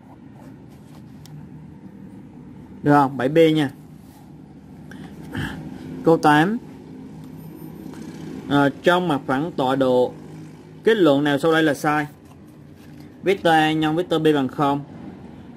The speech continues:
À, vector A mà nhân với vector B thì chúng ta lấy gì?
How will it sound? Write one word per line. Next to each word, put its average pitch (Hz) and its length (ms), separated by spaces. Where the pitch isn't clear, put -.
À, 139 160
vector 160 340
A 147 340
mà 143 120
nhân 143 280
với 160 160
vector 160 200
B 143 80
thì - 80
chúng 151 120
ta 156 120
lấy 151 180
gì? 143 180